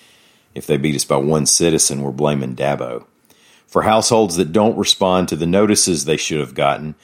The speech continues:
the Census Bureau will send enumerators sometime in May. Now, because of this pandemic, Alabama Counts is putting more emphasis on outreach through social media and phone calls in areas that are tough to count.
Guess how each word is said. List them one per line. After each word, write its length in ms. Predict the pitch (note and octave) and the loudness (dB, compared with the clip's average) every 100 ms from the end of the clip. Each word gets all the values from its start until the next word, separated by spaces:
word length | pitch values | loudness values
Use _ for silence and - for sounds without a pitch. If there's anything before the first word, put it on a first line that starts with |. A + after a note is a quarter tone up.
| _ _ | _ _
the 80 | - | -6
Census 540 | - G#2 G#2+ - G2+ | 0 2 2 0 -4
Bureau 440 | - F#2 F2 E2+ E2+ | 0 4 6 4 4
will 140 | F2 | 0
send 480 | - E2+ E2 D#2+ D#2 | -2 -4 -4 -4 -6
enumerators 920 | F2 D2+ E2 F#2+ F#2 E2+ D2 D2 E2 | -8 -4 0 2 4 4 2 -2 -2
sometime 720 | - - A2+ A2+ - F2 E2+ | -2 0 2 0 0 0 0
in 160 | D2+ D2+ | -2 -2
May. 320 | D#2+ C#2+ - - _ _ _ _ _ _ _ | 0 -2 -4 -14 _ _ _ _ _ _ _
Now, 80 | E2 | -2
because 320 | E2 E2+ G#2+ | 0 2 2
of 80 | G#2+ | 2
this 160 | G2+ - | 2 0
pandemic, 720 | G#2+ G2+ F2 G2 F#2+ D#2+ - - - - - | 2 2 2 2 2 0 -4 -18 -20 -12 -2
Alabama 520 | E2 G#2 G2+ A2 G#2 | 2 2 4 2 2
Counts 460 | - G#2 F#2 D2+ D#2 | 0 0 0 0 -2
is 140 | - | -4
putting 240 | - D2 | -2 -2
more 240 | D#2+ F2 F2+ | 0 0 0
emphasis 500 | F#2 D2 - E2+ - | -2 -2 -4 -2 0
on 160 | D#2 | -2
outreach 540 | D2+ E2 D#2 E2 D#2 - | 0 0 0 0 -2 -4
through 160 | D#2 | -6
social 440 | C#2 - G2 F#2+ G2 | -4 0 2 2 2
media 400 | F#2 E2+ E2 D2+ | 4 2 0 -2
and 140 | C#2 | -4
phone 380 | - F2+ F2+ F2 | -4 0 0 0
calls 520 | - D2+ C#2+ D2 - - - - _ _ | 0 2 2 0 -4 -10 -20 -20 _ _
in 140 | C#2+ | -6
areas 460 | C#2+ D2 D2 C#2+ C2+ | -4 -2 0 0 -2
that 160 | C#2+ C2+ | -4 -6
are 40 | |
tough 300 | - D2+ - | -2 -2 -2
to 80 | - | -8
count. 400 | - D2+ A#1+ | -6 -4 -4